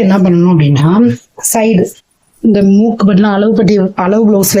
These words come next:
எவ்வளவு இருக்கு, அதெல்லாம் நான் வந்து என்னைக்குமே நான் அதை மென்ஷன் பண்ண மாட்டேன். நான் கரெக்டா ஒரு ரெண்டு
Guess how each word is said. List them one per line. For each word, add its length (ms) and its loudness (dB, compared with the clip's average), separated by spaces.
எவ்வளவு 220 2
இருக்கு, 240 -2
அதெல்லாம் 260 0
நான் 140 0
வந்து 200 2
என்னைக்குமே 340 2
நான் 180 0
அதை 120 0
மென்ஷன் 360 0
பண்ண 200 0
மாட்டேன். 300 0
நான் 260 0
கரெக்டா 420 -4
ஒரு 140 0
ரெண்டு 260 0